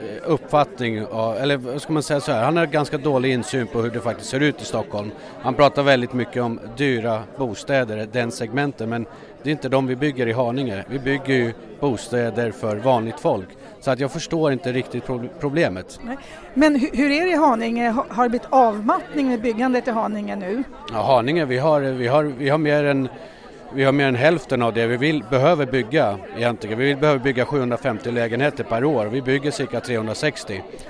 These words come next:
Speaker 2: Vad beror det på att ni inte kan bygga mer?
Speaker 1: Ja, det är så att aktörerna bygger inte. De sätter inte spaden i marken. Konjunkturen är väldigt svår. Det har bara bromsat in. Så att, eh, aktörerna bygger inte i den takt som de behöver göra, som vi vill önska att de gör.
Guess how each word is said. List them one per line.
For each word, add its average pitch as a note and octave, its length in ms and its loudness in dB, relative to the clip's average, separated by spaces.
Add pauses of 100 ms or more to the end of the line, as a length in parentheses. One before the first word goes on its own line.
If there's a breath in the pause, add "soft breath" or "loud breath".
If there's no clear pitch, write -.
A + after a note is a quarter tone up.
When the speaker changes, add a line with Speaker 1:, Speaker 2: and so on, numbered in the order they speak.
(380 loud breath)
Speaker 2:
Vad C#4 340 2
beror C#4 220 0
det A3 160 0
på - 120 -2
att A3+ 120 -2
ni A#3 80 -4
inte A3 140 -6
kan A3 160 -4
bygga A3 200 0
mer? G#3 380 -2
Speaker 1:
Ja, B2+ 180 -2
det C#3 120 2
är F3 40 4
så F#3 140 0
att F#3+ 180 4
aktörerna F#3 420 2
bygger F3+ 340 2
inte. C3 180 0
De C#3 120 0
sätter D#3+ 280 -2
inte D3 180 -4
spaden C#3 360 0
i C3 40 2
marken. C3+ 360 0
Konjunkturen D3 600 0
är D3 60 2
väldigt B2+ 280 2
svår. D3+ 300 0
Det A2+ 60 -4
har C#3+ 60 0
bara D#3 160 4
bromsat C3+ 500 -2
in. D3+ 240 -2
Så B2+ 120 -6
att, B2 220 -6
eh, A#2+ 140 -4 (360 loud breath)
aktörerna E3 500 2
bygger E3 380 0
inte B2 240 -2
i - 20 0
den A#2+ 160 -2
takt A2 260 -4
som A#2 120 -8
de A2 80 -6
behöver G#2+ 260 -4
göra, A2+ 360 -4
som C3 180 -8
vi B2+ 120 -6
vill B2 220 -6
önska A#2+ 360 -6
att - 80 -10
de A#2 120 -6
gör. B2+ 240 -4